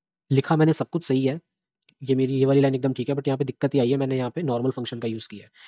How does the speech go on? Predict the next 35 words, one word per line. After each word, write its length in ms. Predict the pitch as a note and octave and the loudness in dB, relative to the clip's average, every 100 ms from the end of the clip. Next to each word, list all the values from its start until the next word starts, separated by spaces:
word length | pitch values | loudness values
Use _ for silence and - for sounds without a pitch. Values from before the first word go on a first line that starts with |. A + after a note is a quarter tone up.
| - - | -20 -4
इस 180 | C3+ C3+ | -2 0
वजह 160 | C3 | 0
से 140 | B2+ C3+ | 0 -2
इसने 200 | C#3+ D3 | 0 0
this 200 | B2 - | 0 0
को 200 | D3+ D3 _ _ _ _ | -2 -2 _ _ _ _
गलत 260 | C#3+ C3+ C3 | 2 2 2
बोल 160 | G#2+ | -6
दिया। 180 | G2 G2 _ _ _ - - _ | -6 -14 _ _ _ -20 -20 _
तो 60 | C3+ | -2
यहाँ 140 | B2 | -2
पे 100 | A#2+ | 2
आपने 200 | C3+ C#3+ | 2 2
normal 280 | C3+ A#2+ C3 | 0 2 0
function 320 | C3+ B2+ C#3 | -2 -2 -2
use 160 | C3 A#2 | -2 -2
करना, 240 | A#2+ B2 | -4 -2
आपने 200 | C3+ C#3 | -2 0
arrow 120 | B2 B2+ | 0 0
function 320 | B2+ B2 B2+ | -2 -2 -4
use 160 | B2 | -4
करना 200 | - G#2 | -6 -6
है 60 | G#2+ | -6
यहाँ 100 | G#2+ | -8
पे। 80 | D3+ - _ _ _ _ _ _ _ _ _ _ _ _ _ _ - | -10 -16 _ _ _ _ _ _ _ _ _ _ _ _ _ _ -2
Arrow 180 | A#2 | -2
function 280 | B2 B2 C3+ | -2 -4 -2
आप 120 | C3 | -2
करोगे, 360 | - A#2 A#2+ F3 - | -2 -2 -2 -4 -8
आपका 260 | A2+ A2 A#2+ | -14 -8 -6
वो 120 | A#2 | -4
error 160 | A#2 A#2+ | -6 -6
चला 220 | - G#2 | -6 -6
जाएगा। 300 | G2 F#2 _ _ _ _ _ _ _ _ _ _ _ _ | -8 -16 _ _ _ _ _ _ _ _ _ _ _ _
अब 80 | - | -10